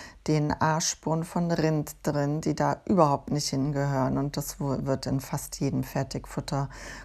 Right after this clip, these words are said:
gefunden, in Studien nachgewiesen. Also, d-, ähm, warum dann auch die schwersten Allergiker die vierte Diät, die angeblich die gleiche Zusammensetzung hat wie die drei vorher, die überhaupt nicht gingen,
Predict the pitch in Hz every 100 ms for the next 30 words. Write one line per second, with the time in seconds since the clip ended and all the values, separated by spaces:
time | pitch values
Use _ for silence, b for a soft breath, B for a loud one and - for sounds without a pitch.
0 | B 147 - - 156 151 - 156 151 -
1 | 143 - 160 147 147 143 127 139 - -
2 | 151 147 147 156 156 160 - B B B
3 | B B B - 147 143 139 - - 131
4 | 131 135 139 135 135 156 233 440 370 226
5 | 127 123 123 - 135 139 - - 170 139
6 | - 139 135 135 - 135 135 131 131 143
7 | - - 131 131 - 135 135 - - 220
8 | 262 202 - 156 151 156 156 - 143 139
9 | - 143 143 143 - 147 - 147 135 131
10 | - 139 - 160 139 135 135 135 - 151
11 | 151 143 135 143 131 131 127 131 - 143
12 | 143 135 127 131 139 185 269 - - 131
13 | 131 - 147 143 143 175 269